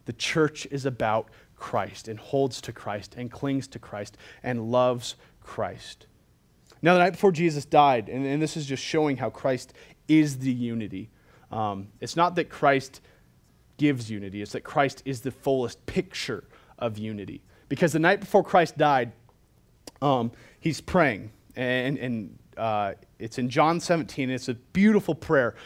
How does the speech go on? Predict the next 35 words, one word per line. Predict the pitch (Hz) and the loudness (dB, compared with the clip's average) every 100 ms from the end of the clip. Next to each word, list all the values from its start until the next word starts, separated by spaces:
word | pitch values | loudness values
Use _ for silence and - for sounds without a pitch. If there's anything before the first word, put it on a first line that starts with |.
| - - | -10 -2
that | 139 | -2
Christ | - 131 - | 0 -2 0
is | 120 | -8
praying | - 120 113 | -6 -6 -4
to | |
God. | 104 104 | -4 -4
He's | 135 | -6
on | - 147 156 | -2 0 0
his | 143 117 - | -2 -6 -4
own. | 143 143 - - | -2 -2 -4 -12
He, | - 123 117 | -4 -4 -4
he, | 120 | -8
he's | - 127 | -4 -4
sweating | - - - 139 156 156 151 - - - 117 - - | -4 -6 0 4 6 4 0 -4 -18 -12 -12 -12 -4
blood. | 151 143 147 151 147 - | 4 6 6 6 -2 -14
He, | - 127 110 | -4 -4 -4
he's, | 123 113 | -6 -6
he's | - 139 117 107 | -6 -6 -6 -6
looking | 127 147 185 208 220 202 | -6 2 4 4 2 -2
at | 160 - | -4 -4
the | |
cross. | - - 170 156 170 - - - | -8 -2 4 4 4 -2 -18 -4
And | 135 127 | -2 0
in, | 135 | -2
in | 120 135 | -2 -2
the | 127 | 2
gospel, | 139 151 147 - - - | 4 4 4 -8 -8 -2
uh, | 131 | 0
one | 135 | 2
of | 156 | 4
the | 151 | 4
other | 160 | 4
gospels, | 156 151 - 151 | 2 -2 -2 -2
he's | 143 | -2
saying | - 147 139 104 | 0 0 0 -4